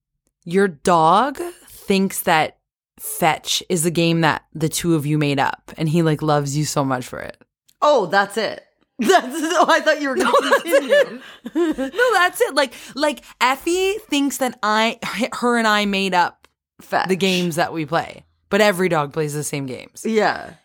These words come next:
Speaker 1: And she's like, "I love you. Let's play our game now." But, like,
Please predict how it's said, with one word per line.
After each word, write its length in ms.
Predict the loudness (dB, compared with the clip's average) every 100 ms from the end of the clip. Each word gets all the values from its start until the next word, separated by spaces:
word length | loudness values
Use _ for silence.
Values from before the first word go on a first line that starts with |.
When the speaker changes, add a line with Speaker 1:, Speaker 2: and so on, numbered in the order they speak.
| -2
Speaker 1:
And 120 | 0
she's 200 | 0 2
like, 220 | 0 0
"I 100 | -2
love 280 | -2 0 0
you. 240 | 0 0 0
Let's 340 | 0 -2 -2
play 260 | -4 -2 -2
our 100 | -2
game 280 | -4 -4 -6
now." 320 | -8 -12 -18 _ _
But, 160 | -2 2
like, 260 | 0 0